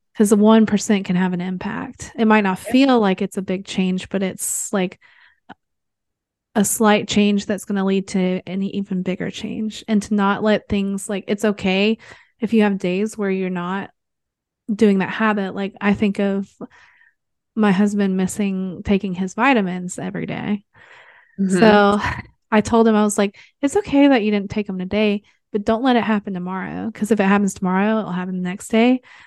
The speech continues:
Speaker 1: So it's like,
Speaker 2: Mm-hmm.
Speaker 1: it can happen one day, but <laughs> it's like, don't let it continue to happen, 'cause that's when you're gonna get out of the habit.
Speaker 2: Hmm.
Speaker 1: So,
Speaker 2: Yep.
Speaker 1: like,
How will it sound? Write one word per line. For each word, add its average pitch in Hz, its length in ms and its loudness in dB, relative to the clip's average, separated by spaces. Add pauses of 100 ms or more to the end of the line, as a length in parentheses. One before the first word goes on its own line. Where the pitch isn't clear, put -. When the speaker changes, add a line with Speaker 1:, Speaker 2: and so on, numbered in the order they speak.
(100)
Speaker 1:
So 247 80 4
it's 214 140 2
like, 208 160 4
Speaker 2:
Mm-hmm. 170 220 -6
Speaker 1:
it 208 100 -2
can 226 100 2
happen 240 420 4 (100)
one 208 280 0
day, 185 300 -6 (120)
but 214 100 6
<laughs> - 20 6
it's - 280 0
like, 220 280 4
don't 214 200 2
let 214 160 0
it 196 100 -6
continue 190 460 -6
to 175 60 -6
happen, 220 540 0 (260)
'cause 196 140 -6
that's 208 300 2
when 202 80 2
you're 196 120 0
gonna 185 160 0
get 185 120 -6
out - 140 -8
of - 60 -12
the 175 60 -8
habit. - 580 -6 (680)
Speaker 2:
Hmm. 175 420 0
Speaker 1:
So, 196 380 0 (720)
Speaker 2:
Yep. 208 120 6
Speaker 1:
like, 202 220 4